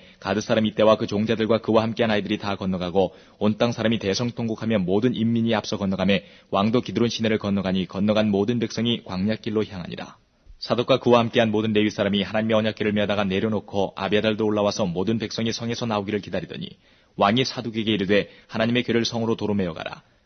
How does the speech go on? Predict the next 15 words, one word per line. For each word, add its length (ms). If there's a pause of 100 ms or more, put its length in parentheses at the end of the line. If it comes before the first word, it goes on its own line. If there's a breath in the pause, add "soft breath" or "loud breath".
만일 220
내가 240
여호와 260
앞에서 300
은혜를 260
얻으면 280
도로 220
나를 240
인도하사 420
내게 300
그 100
궤와 260
그 120
계신대를 420
보이시리라. 640